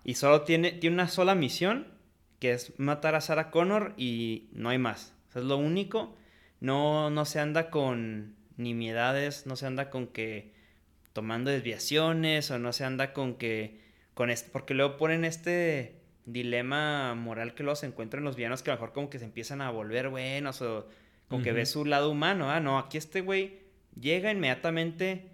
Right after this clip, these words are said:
Speaker 1: te dice cómo estar las cosas. Llega y agarra al, a los, esos como motociclistas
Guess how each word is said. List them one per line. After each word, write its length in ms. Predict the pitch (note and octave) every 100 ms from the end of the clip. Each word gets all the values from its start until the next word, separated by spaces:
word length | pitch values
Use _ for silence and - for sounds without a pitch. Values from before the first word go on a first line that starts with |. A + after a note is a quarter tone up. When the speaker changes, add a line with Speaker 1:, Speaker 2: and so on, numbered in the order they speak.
| - _
Speaker 1:
te 80 | B2
dice 220 | B2 E3
cómo 200 | D#3+ D#3+
estar 240 | D#3 E3+ D#3+
las 180 | E3 -
cosas. 340 | B2 A2+ G#2+
Llega 400 | C#3 G3+ A#3+ B3+
y 120 | D3+
agarra 480 | A#2+ A#2 B2 D#3 E3+
al, 260 | D#3 C3+ A2+
a 100 | A#2
los, 300 | A#2 A2+ A#2+
esos 580 | A#2+ E3 E3 D#3 C3+ -
como 540 | - A#2 A2+ A2 G#2+ A#2
motociclistas 1040 | A#2 A#2+ - G#2+ A#2 B2+ B2+ E3 E3